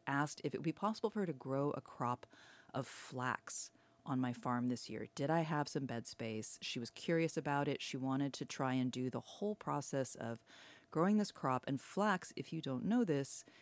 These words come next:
is a plant that is used to make linen, like linen thread that you would then weave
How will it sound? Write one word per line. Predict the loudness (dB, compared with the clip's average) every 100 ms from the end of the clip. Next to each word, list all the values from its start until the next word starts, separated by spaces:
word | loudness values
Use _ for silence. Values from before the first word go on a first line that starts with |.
| -8
is | -2
a | 0
plant | 0 0 0 0 -2
that | -2 -2
is | -2 -4 -4
used | -2 -2 -4 -8
to | -4
make | -2 -2 -4
linen, | -2 2 4 2 0 -8 -8
like | -6 -4
linen | 0 2 2 0 -4
thread | -2 -2 -2 -4 -6 -12 -20 -20 -4
that | -2
you | 0 2
would | 2
then | 2 2
weave | 2 0 0 -2